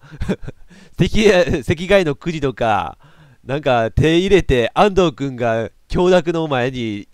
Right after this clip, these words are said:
来るようにしそうやわ。<laughs>三年C組野球部マネージャーの西野結衣さん。なんでこれだけ、この子だけジャージなん？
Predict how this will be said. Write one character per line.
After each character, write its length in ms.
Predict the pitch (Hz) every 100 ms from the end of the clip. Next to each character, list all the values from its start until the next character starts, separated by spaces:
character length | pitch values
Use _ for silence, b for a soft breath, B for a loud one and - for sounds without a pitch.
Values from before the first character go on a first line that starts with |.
| -
来 80 | 131
る 80 |
よ 80 | 143
う 60 | 127
に 80 | 110
し 220 | - -
そ 180 | 175 151
う 20 |
や 160 | 107
わ。 160 | 92 85 -
<laughs> 160 | 277 - - - - _ _ 147 b b b b b _ _ _ _ _ _ _ _ _ _ _ _ _ _ _ _ _ _ -
三 180 | 175 202
年 160 | 208
C 200 | 160 175
組 260 | 180 180 175
野 100 | 117
球 200 | 113 180
部 80 | 160
マ 80 | 110
ネ 80 | 117
ー 100 | 113
ジ 80 | 107
ャ 40 |
ー 40 |
の 120 | 104 -
西 180 | 170 -
野 60 |
結 100 | 123
衣 160 | 101 104
さ 160 | - -
ん。 60 | _ _ _ _ _ 107
な 60 | 113
ん 40 |
で 120 | 127
こ 100 | -
れ 60 | 139
だ 100 | 139
け、 260 | - 101
こ 120 | 107 151
の 80 |
子 80 | 135
だ 100 | 107
け 380 | 95 98 87 - _ -
ジ 100 | 127
ャ 40 |
ー 40 |
ジ 100 | 120
な 100 | 110
ん？ 100 | -